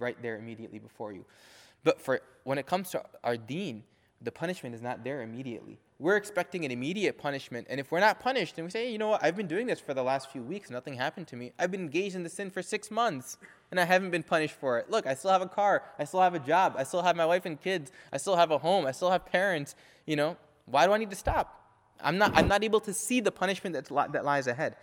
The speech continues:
So he says, "The treatment for this is that you reflect in order to know that what is coming is very close, that the remote is,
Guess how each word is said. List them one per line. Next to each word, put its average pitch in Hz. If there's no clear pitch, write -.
So 180
he 190
says, 151
"The 175
treatment 277
for 185
this 202
is 175
that 185
you 185
reflect 240
in 185
order 202
to 208
know 170
that 131
what 175
is 226
coming 226
is 151
very 180
close, -
that 170
the 196
remote 175
is, 151